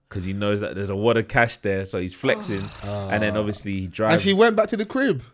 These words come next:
Speaker 1: just to get, just to get the peas and then cut.
Speaker 3: I could sit outside in the car.
Speaker 1: Yeah,
Speaker 2: I could wait
Speaker 1: I,
Speaker 2: in the
Speaker 1: I don't
Speaker 2: car,
Speaker 1: know.
Speaker 2: you know?
Speaker 1: I, yeah, I don't
Speaker 2: I
Speaker 1: know.
Speaker 2: could definitely
Speaker 3: I'm,
Speaker 2: wait.
Speaker 3: I'm,
Speaker 1: But anyway.
Speaker 3: I'm, I'm very s-, her decision
Speaker 1: So anyway,
Speaker 3: making is off.
Speaker 1: so anyway,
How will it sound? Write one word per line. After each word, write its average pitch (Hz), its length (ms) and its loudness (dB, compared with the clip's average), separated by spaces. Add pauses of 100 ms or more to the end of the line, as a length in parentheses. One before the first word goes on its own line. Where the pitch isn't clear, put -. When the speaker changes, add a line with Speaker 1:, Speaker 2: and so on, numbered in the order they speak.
(800)
Speaker 1:
just 160 220 0
to 175 80 0
get, 110 160 -6
just 156 180 0
to 175 60 -4
get 147 140 6
the 120 80 -2
peas 110 640 0
and 104 140 0
then 98 100 -2
cut. 113 400 2
Speaker 3:
I 269 60 -12
could 349 160 -2
sit 381 180 0
outside 311 400 -2
in 302 80 -2
the 285 60 -4
car. - 180 2
Speaker 1:
Yeah, - 60 10
Speaker 2:
I 104 100 10
could 98 80 10
wait 95 80 8
Speaker 1:
I, - 120 10
Speaker 2:
in - 60 6
the - 60 6
Speaker 1:
I 135 60 8
don't 143 160 8
Speaker 2:
car, 120 180 4
Speaker 1:
know. 82 60 -2
Speaker 2:
you 104 80 0
know? 90 160 -4
Speaker 1:
I, 120 60 -2
yeah, 110 220 6
I 117 40 6
don't 120 160 4
Speaker 2:
I 117 80 6
Speaker 1:
know. 98 60 2
Speaker 2:
could - 100 -12
definitely 208 240 2
Speaker 3:
I'm, 208 60 6
Speaker 2:
wait. 214 100 2
Speaker 3:
I'm, 240 60 12
Speaker 1:
But 160 100 12
anyway. 175 180 12
Speaker 3:
I'm, 277 180 10 (280)
I'm 226 40 4
very 240 200 8
s-, - 260 0 (140)
her 214 320 6
decision 190 320 6
Speaker 1:
So 180 80 12
anyway, 190 160 12
Speaker 3:
making 151 140 10
is 143 100 2
off. 165 240 6
Speaker 1:
so - 160 6
anyway, 127 520 6